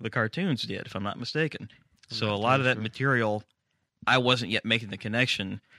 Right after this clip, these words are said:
Speaker 1: "Okay, this comic book is based off of this line of toys, is based off of this cartoon." It was just something I was buying.
Speaker 2: So as a buyer, let's, let's just assume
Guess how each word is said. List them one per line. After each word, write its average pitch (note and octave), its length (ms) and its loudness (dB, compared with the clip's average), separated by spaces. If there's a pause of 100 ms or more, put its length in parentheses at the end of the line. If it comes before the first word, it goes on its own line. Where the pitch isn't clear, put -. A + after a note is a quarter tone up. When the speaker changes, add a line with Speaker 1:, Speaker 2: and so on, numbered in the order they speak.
(140)
Speaker 1:
"Okay, G2+ 200 -6
this A2 180 -4
comic G#2+ 300 -2
book G#2 180 -4
is - 80 -8
based G2+ 300 -4
off G#2 180 -6
of G#2+ 100 -14
this G2+ 200 -6
line G2+ 220 -8
of G2+ 100 -12
toys, A2 400 0
is F#2+ 80 -8
based G2 260 -4
off F#2+ 160 -8
of G2 60 -12
this G2+ 120 -8
cartoon." - 540 -6 (340)
It G2+ 100 -4
was A2+ 100 -6
just G2+ 140 -2
something G2+ 280 -4
I G2 60 -6
was G2 160 -10
buying. G#2 280 -6 (680)
Speaker 2:
So D3+ 300 2 (340)
as E3+ 220 4
a F3 60 6
buyer, A#2 460 2 (220)
let's, - 260 -2
let's F#3 220 2
just - 300 -2
assume A#2+ 560 0